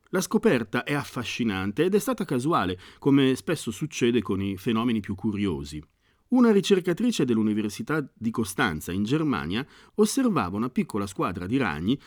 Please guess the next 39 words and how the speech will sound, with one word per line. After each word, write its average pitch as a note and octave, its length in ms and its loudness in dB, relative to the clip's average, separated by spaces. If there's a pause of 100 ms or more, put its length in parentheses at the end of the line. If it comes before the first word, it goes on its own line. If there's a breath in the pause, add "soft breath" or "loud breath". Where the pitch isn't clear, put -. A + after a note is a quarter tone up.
chiusi G#3+ 240 4
in E3+ 80 6
un D#3 100 4
vasetto B2 640 -2
attraverso E3 560 0
una B2 80 2
telecamera C3+ 500 0
notturna A2+ 680 -2
e D#3+ 100 0
munita A#2 420 0
di D3 160 2
lenti A2+ 280 2
di G#2 60 -2
ingrandimento. D2+ 840 -8 (280)
Analizzando F3 520 4
i G#2+ 60 4
filmati G#2+ 580 2
si A3+ 140 0
è - 20 0
accorta - 360 -4
che, G2 300 -2
durante B2+ 340 -2
la B2+ 80 0
notte, - 360 -6 (420 loud breath)
i G#3+ 100 0
ragni B2+ 260 4
appesi A#2 340 0
al A2 120 2
coperchio F#3 480 -2
stiracchiavano G#3 840 0
le D3 140 2
zampette, A2 720 -2
poi G#2+ 280 2
muovevano F2 520 0
la F2+ 100 -2
testa C#3 480 -2
e D2 60 -2
l'addome B2 540 0 (120 soft breath)
e, F#3+ 300 6